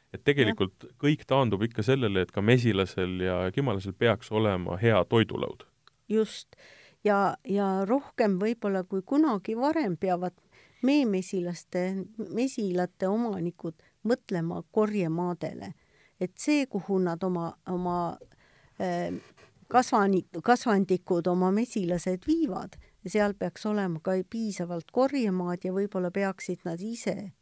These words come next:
Speaker 2: mõtlema oma korjemaade rajamisele. Ja meie ministeerium on isegi välja pakkunud mõned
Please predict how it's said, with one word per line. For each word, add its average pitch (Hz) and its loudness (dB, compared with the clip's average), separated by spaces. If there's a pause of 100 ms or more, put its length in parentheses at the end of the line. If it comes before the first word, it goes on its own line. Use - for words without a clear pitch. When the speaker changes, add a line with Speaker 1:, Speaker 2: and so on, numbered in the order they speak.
(100)
Speaker 2:
mõtlema 180 -2
oma 170 -4
korjemaade 180 -4
rajamisele. 180 -4 (720)
Ja 202 2
meie 202 0
ministeerium 214 0
on 180 0
isegi 185 -4
välja 185 0
pakkunud 175 -2
mõned 175 -2